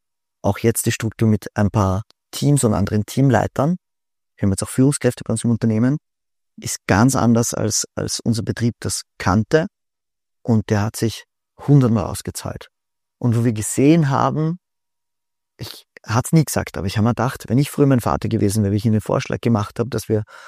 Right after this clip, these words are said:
von sechzig, siebzig Mitarbeitern raufstocken auf hundertfünfundzwanzig war die rechnete Summe, ähm, hab ich mir gedacht, jetzt im Nachhinein, ich weiß nicht, wieso der Zug gestimmt hat, aber er hat Vertrauen gehabt, hat gesehen, der Plan macht Sinn.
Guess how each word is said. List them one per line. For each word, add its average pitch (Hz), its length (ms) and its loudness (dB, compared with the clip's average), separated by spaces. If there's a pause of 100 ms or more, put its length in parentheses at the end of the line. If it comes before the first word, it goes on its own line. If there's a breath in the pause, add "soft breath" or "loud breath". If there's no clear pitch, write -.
(100)
von - 160 -4
sechzig, 104 340 -4
siebzig 127 300 -2
Mitarbeitern 110 640 -2 (960)
raufstocken 107 600 0
auf 98 220 -4
hundertfünfundzwanzig 117 880 0
war 113 120 0
die 120 60 0
rechnete 110 420 -4
Summe, 131 380 -4 (960)
ähm, 113 200 2
hab 107 80 2
ich 117 80 4
mir 117 60 4
gedacht, 117 320 -2
jetzt - 140 -6
im 117 80 0
Nachhinein, 113 460 0 (720)
ich - 200 -6
weiß 107 220 0
nicht, 123 160 -4
wieso 110 200 0
der 104 160 2
Zug 117 180 -4
gestimmt 117 320 -2
hat, 143 180 0 (1300)
aber 131 200 4
er 147 60 6
hat 151 140 4
Vertrauen 139 440 0
gehabt, 160 280 0
hat 120 120 -2
gesehen, 123 180 -2
der 113 80 0
Plan 110 520 -2
macht 120 260 -4
Sinn. 190 200 2